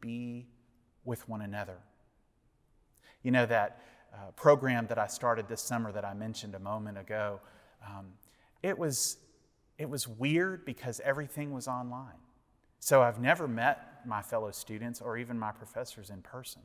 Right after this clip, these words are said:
but we did it online and we accomplished a goal and we did it together. None of this replaces the importance of being together,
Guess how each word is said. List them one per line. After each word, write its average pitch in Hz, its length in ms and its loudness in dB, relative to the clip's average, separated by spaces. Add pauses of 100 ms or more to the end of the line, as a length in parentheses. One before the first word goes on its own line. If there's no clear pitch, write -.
(600)
but 123 140 0
we 117 120 -4
did 123 200 -4
it 139 100 -4
online 107 600 -2
and 101 140 -14
we 104 140 -12
accomplished - 840 -10
a 101 40 -14
goal 98 460 -8
and 98 120 -12
we 98 100 -14
did 95 180 -12
it 95 160 -14
together. 95 420 -18 (1160)
None 151 340 4
of 127 180 -6
this 101 320 -6
replaces 101 680 -8
the 104 160 -14
importance 98 580 -8
of 104 220 -18
being 98 380 -12
together, 95 500 -18